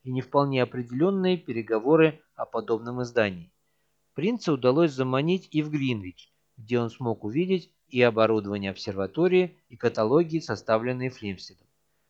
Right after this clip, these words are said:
Принц смог разглядеть в телескоп шесть созвездий ночного звездного неба и,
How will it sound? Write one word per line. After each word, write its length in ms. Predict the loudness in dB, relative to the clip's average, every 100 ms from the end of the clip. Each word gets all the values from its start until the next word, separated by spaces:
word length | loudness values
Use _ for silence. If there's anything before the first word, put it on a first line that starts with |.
| _ _
Принц 360 | -2 -2 -2 -6
смог 320 | -2 -2 0
разглядеть 500 | -2 0 -2 -2 -4
в 80 | -8
телескоп 580 | -6 -6 0 0 0 _ _ _
шесть 340 | -4 0 0 2
созвездий 640 | -2 0 0 0 0 -4
ночного 480 | -2 -6 -4 -4 -2
звездного 440 | -2 -2 -2 -2 -4
неба 400 | -4 -6 -8 -20 _ _ _ _
и, 320 | 0 0 0